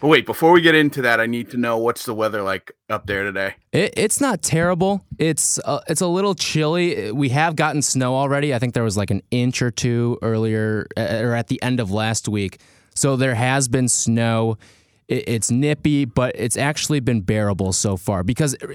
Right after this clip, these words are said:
Speaker 2: I don't know, uh, where you're doing this from right now, but this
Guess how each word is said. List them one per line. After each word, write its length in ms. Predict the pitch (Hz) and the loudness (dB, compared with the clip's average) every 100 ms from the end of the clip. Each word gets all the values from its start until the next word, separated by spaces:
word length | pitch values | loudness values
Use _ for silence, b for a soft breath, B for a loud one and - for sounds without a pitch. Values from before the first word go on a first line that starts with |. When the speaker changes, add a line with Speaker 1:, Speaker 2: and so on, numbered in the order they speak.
| - _ 135 | -16 _ -2
Speaker 2:
I 80 | |
don't 180 | 147 147 | 0 0
know, 320 | 135 135 127 b b b b - | 0 0 -2 b b b b -6
uh, 260 | 113 113 98 | -2 -2 -2
where 480 | 117 113 113 135 | -4 -4 -2 0
you're 160 | 131 127 | 0 0
doing 300 | 120 127 139 | 0 0 0
this 120 | 139 | -2
from 240 | - 143 143 | -2 0 0
right 140 | 135 | 0
now, 180 | 135 131 | 0 -2
but 280 | 107 107 - b b b | -2 -4 -4 b b b
this 500 | 110 113 156 - | -2 0 0 0